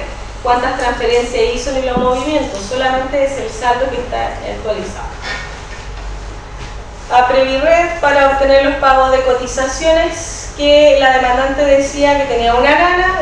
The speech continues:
entonces se ofició a Previred para ver si efectivamente le pagaba, y dijo que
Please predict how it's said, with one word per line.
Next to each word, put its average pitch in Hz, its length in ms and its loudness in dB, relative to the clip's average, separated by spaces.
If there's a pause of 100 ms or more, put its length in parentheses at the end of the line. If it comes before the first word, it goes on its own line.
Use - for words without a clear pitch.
entonces 302 520 2
se 302 120 -4
ofició 285 440 -2
a 302 160 6
Previred 285 300 0
para 285 160 2
ver 277 120 6
si 277 120 0
efectivamente 302 760 2
le 285 120 2
pagaba, 302 800 4
y 247 180 -4
dijo 269 260 -2
que 262 60 -4